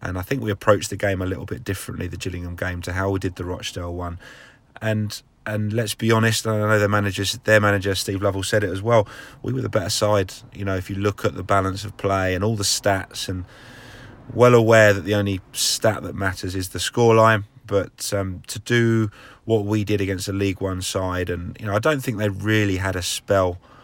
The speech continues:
of dominance in the game. Maybe just after they scored, they, um, you know, we weren't in control of the game maybe at that point, but I think we pretty quickly regained it, and,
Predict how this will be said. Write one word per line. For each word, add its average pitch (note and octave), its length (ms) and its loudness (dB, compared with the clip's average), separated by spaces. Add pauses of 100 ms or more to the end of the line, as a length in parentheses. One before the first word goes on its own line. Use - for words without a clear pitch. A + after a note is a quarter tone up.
(220)
of F#2 200 -8
dominance F#2 540 0
in F#2 100 -6
the F2+ 80 -8
game. F2 320 -6
Maybe A2 240 0
just G#2+ 240 -2
after G#2 300 2
they G2 120 0
scored, F#2+ 580 -2 (600)
they, F#2 380 -4
um, F2 400 -6 (160)
you - 80 -10
know, F#2 160 -6
we F#2 160 -4
weren't F#2 320 -2
in F2+ 160 -8
control F#2 400 -2
of F2 60 -4
the F2+ 60 -2
game F2+ 280 0
maybe F#2 260 0
at E2+ 80 -6
that - 240 -4
point, F#2 400 -2
but D2 140 -10
I G#2 80 -10
think A2 260 -10
we - 80 -10
pretty A2 300 -4
quickly - 340 -6
regained F2+ 560 -6
it, F2 160 -10
and, F2 220 -12